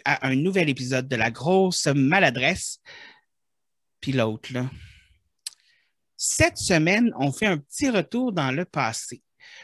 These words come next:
Pour ceux qui se rappelleraient de l'épisode perdu dont j'avais parlé, qui avait été, euh, malencontreusement effacé de mon ordinateur et que j'avais pas pu réussir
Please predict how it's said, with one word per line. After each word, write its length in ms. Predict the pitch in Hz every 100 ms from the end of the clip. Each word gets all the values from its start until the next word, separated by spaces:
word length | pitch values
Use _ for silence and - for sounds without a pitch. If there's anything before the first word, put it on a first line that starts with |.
| - -
Pour 180 | 208
ceux 200 | - 381
qui 120 | 370 -
se 140 | -
rappelleraient 580 | 165 - 147 139 170 220
de 440 | 165 143 131 120
l'épisode 680 | 110 123 151 151 139 214 180 -
perdu 560 | 151 135 131 143 233
dont 140 | 170 127
j'avais 280 | 135 127 131
parlé, 440 | 151 123 135 220 233 - - - _
qui 80 | 151
avait 220 | 139 143
été, 440 | 143 - 185 180 127
euh, 60 | 110
malencontreusement 800 | 160 233 220 208 170 151 190 151
effacé 400 | 180 175 - 233
de 40 |
mon 120 | 202 151
ordinateur 760 | 139 139 131 139 214 269 135 - - - -
et 140 | 147
que 120 | 160
j'avais 280 | 143 135 135
pas 180 | - 190
pu 160 | 262
réussir 720 | 254 196 190 147 - 226 220